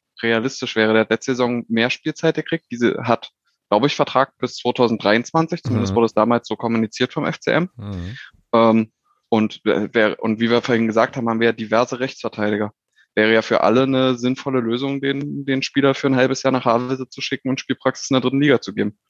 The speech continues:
Speaker 1: Der würde die schon kriegen in Havelse.
Speaker 2: Könnte ich, äh, mitleben mit der Idee,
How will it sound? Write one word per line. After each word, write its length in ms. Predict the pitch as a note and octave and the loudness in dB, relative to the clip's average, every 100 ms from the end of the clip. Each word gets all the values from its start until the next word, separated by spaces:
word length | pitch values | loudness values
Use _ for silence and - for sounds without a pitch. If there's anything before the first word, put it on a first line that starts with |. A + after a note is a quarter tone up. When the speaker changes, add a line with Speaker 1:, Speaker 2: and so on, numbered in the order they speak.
| - | -4
Speaker 1:
Der 120 | G2+ | 0
würde 180 | G#2 A2 | 0 -2
die 140 | A2+ A2+ | -4 -2
schon 220 | - A#2 | 0 0
kriegen 260 | C3 B2 | 2 2
in 120 | A#2 G#2+ | 2 2
Havelse. 300 | G#2 G#2 A2 _ _ _ _ _ _ _ _ _ _ B2 G#2 F#2 G2 G2+ - G#2+ - | 0 -2 -6 _ _ _ _ _ _ _ _ _ _ -20 -18 -16 -16 -18 -16 -16 -2
Speaker 2:
Könnte 300 | - A#2+ E3+ | 2 2 0
ich, 380 | D#3 - - C3+ | -4 -4 -8 2
äh, 320 | C3 C3+ C#3 | 4 4 2
mitleben 640 | B2+ B2+ B2 A#2+ D3+ G2 - | 0 -2 0 2 2 0 -4
mit 160 | G#2 - | -6 2
der 100 | G2 | 2
Idee, 340 | G2 F#2 F#2+ | 2 2 2